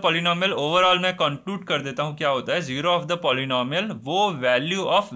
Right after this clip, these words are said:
variable होता है जिसको अगर आप पुट कर दो तो polynomial की वैल्यू सॉल्व करके ज़ीरो आ जाती है,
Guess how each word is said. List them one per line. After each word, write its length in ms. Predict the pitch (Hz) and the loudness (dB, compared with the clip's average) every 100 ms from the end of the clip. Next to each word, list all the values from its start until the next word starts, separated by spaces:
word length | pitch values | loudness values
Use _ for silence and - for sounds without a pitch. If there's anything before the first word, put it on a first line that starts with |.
| 120 | -2
variable 580 | 139 160 202 208 214 | 0 0 0 0 0
होता 280 | 185 135 131 | 0 0 0
है 240 | 120 147 226 - - _ - | 0 -2 -4 -10 -20 _ -10
जिसको 380 | 123 170 - | -4 -4 2
अगर 280 | 220 190 190 | 2 4 4
आप 220 | 190 196 - | 4 2 -2
पुट 180 | 226 226 | -4 0
कर 200 | 190 147 | 0 2
दो 140 | 170 | 0
तो 140 | 175 202 175 - | -2 -4 -4 -2
polynomial 600 | 131 160 185 185 196 202 | 0 2 2 2 2 -2
की 140 | 202 | -2
वैल्यू 360 | 165 143 147 202 | 0 2 0 -4
सॉल्व 300 | 208 147 156 160 | -2 2 2 0
करके 360 | 165 139 175 202 | -4 -2 -4 -2
ज़ीरो 280 | 135 135 131 | -2 0 2
आ 100 | 107 | 0
जाती 280 | 98 - | -4 -12
है, 100 | - | -18